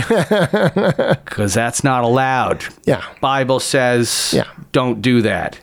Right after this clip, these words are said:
Speaker 2: It doesn't say, "Don't bang the Asians."
Speaker 1: Yeah.
Speaker 2: Yeah. Good. <laughs> Were you a big drinker in high school? When did all this
Speaker 1: Oh, yeah.
Speaker 2: Yeah?
Speaker 1: Right, right from the,
Speaker 2: Well, I guess
Speaker 1: right,
Speaker 2: in the
Speaker 1: right
Speaker 2: country,
Speaker 1: out of the
Speaker 2: that's,
Speaker 1: gate,
Speaker 2: that's just
Speaker 1: yeah.
Speaker 2: what you do.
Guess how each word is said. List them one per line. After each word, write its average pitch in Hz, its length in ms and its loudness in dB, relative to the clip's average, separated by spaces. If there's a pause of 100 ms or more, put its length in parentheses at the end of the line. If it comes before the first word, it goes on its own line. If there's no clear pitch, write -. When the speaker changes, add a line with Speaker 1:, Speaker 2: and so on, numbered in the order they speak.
(160)
Speaker 2:
It 101 160 -4
doesn't 123 320 2
say, 113 400 0 (220)
"Don't 110 320 0 (200)
bang 104 320 2
the 101 140 4
Asians." 82 560 -6 (540)
Speaker 1:
Yeah. - 180 2 (500)
Speaker 2:
Yeah. 123 300 0 (240)
Good. 127 320 0 (720)
<laughs> - 160 -8 (1500)
Were 147 100 6
you 170 100 6
a - 20 2
big 165 180 0
drinker 151 280 2
in 123 60 0
high 127 140 0
school? 226 280 2
When 190 100 4
did 170 140 2
all 156 120 2
this 151 160 2
Speaker 1:
Oh, 220 120 4
yeah. 147 440 4
Speaker 2:
Yeah? 131 260 2
Speaker 1:
Right, - 60 0
right 185 240 2
from 147 260 2
the, 135 180 4
Speaker 2:
Well, 175 60 4
I 208 60 2
guess 277 200 2
Speaker 1:
right, 170 100 4
Speaker 2:
in 320 60 6
the 302 60 4
Speaker 1:
right 175 100 4
Speaker 2:
country, 196 160 4
Speaker 1:
out 196 80 4
of 190 100 4
the 170 60 4
Speaker 2:
that's, 170 120 2
Speaker 1:
gate, 214 220 4
Speaker 2:
that's 170 160 2
just 185 160 4
Speaker 1:
yeah. 214 60 4
Speaker 2:
what 151 100 2
you 151 80 4
do. 165 300 2